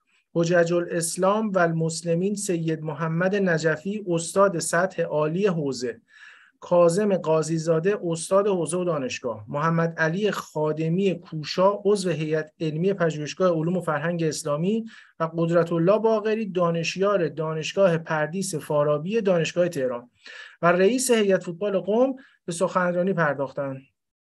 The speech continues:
مهمون ویژه‌شون هم حسام الدین آشنا، مشاور رئیسانه‌ای جن-، رئیس جمهور بوده. قدرت الله باقری گفته ممنوعیت و حضور بانوان موجب شده که در سالهای اخیر برخی دختران با تغییر چهره وارد ورزشگاه بشن و انتشار تصاویر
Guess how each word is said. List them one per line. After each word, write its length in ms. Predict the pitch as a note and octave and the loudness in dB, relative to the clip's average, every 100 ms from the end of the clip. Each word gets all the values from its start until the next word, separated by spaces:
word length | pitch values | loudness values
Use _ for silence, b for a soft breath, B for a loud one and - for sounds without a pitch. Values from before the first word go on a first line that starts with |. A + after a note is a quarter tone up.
| _ _ _ - | _ _ _ -2
مهمون 360 | E3 E3 G#3 G#3+ | 2 2 2 2
ویژه‌شون 500 | F3+ E3 G#3 G#3 A#3 | 0 0 -2 -2 -2
هم 140 | A3+ | -2
حسام 300 | F#3+ F#3 E3+ | -2 -2 -2
الدین 200 | E3 G3+ | -2 0
آشنا، 360 | F#3+ E3 - G#3+ | 0 -2 -2 -4
مشاور 360 | F#3+ F3 E3 G3 | -2 2 2 2
رئیسانه‌ای 800 | F#3+ D#3 C#3+ D3+ D3 D3+ F3 G#3+ | 2 -2 -4 -6 -4 -4 -2 -2
جن-، 180 | F#3+ E3 | -2 -4
رئیس 160 | C#3+ | -4
جمهور 380 | - C#3 B2+ C3 | -6 -6 -8 -8
بوده. 160 | A#2 A#2+ _ _ _ - | -12 -16 _ _ _ 0
قدرت 300 | A#3 A#3+ A#3+ | 2 4 4
الله 180 | A#3+ A#3+ | 4 4
باقری 360 | A#3 A3 A3+ | 4 4 0
گفته 280 | A3+ G#3+ A#3 | 0 -2 -2
ممنوعیت 640 | A3 G3+ F#3 F3+ F3 F3 F3+ | 0 2 2 0 0 0 -2
و 120 | F3 | -6
حضور 280 | E3 F3 E3+ | -6 -4 -2
بانوان 480 | F3 F3 E3+ G#3 | 0 0 0 -2
موجب 360 | G#3+ F#3+ E3+ G#3+ | -2 -4 -2 -4
شده 360 | G#3+ D3+ C#3 - B B B B | -4 -8 -8 -12 B B B B
که 80 | - | -2
در 160 | F3 F3 | 2 2
سالهای 440 | E3+ E3 D#3 E3 | 2 0 0 0
اخیر 380 | E3 E3 F#3 G#3+ | 0 -2 -4 -2
برخی 340 | G3+ G#3+ G#3 | 0 0 -2
دختران 480 | F#3 E3 E3+ E3+ G3+ | -4 -2 0 2 2
با 60 | G3+ | -2
تغییر 400 | F#3 E3+ D#3 D#3 | -4 -4 -4 -6
چهره 240 | D3 E3 | -2 0
وارد 220 | F#3 F3+ | 2 2
ورزشگاه 540 | F#3+ E3+ D3 C#3 - G3 | 2 2 0 -4 -4 -2
بشن 200 | G#3 G#3+ | 0 -2
و 100 | F#3+ | -2
انتشار 480 | E3+ D#3+ D3 G3 G3 | -2 -4 -4 -4 -2
تصاویر 720 | E3+ D#3+ D3+ C#3+ C#3+ D3 | -4 -4 -6 -6 -8 -10